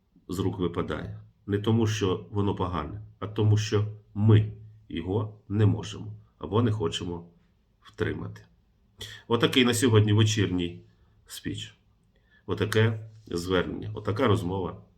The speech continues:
з вами. Чомусь про це захотілося сказати. Ще раз, тримаємо стрій, віримо та підтримуємо Збройні Сили України. Бережіть себе та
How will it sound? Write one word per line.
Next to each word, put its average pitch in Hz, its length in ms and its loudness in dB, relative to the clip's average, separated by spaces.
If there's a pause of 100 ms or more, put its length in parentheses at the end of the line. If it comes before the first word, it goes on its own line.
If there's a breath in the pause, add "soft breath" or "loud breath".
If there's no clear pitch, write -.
(160)
з 80 160 -12
вами. 80 240 -6 (140)
Чомусь 139 260 -2
про 117 140 0
це 107 180 2
захотілося 82 540 -2 (300)
сказати. - 540 -10 (1120 loud breath)
Ще - 180 4
раз, 107 200 4
тримаємо 113 500 4
стрій, 120 480 0
віримо 104 360 4
та 107 100 0
підтримуємо 104 760 0 (240)
Збройні 101 460 2
Сили 92 360 -2 (220)
України. 87 460 -2
Бережіть 110 380 2
себе 113 220 2
та 98 400 -2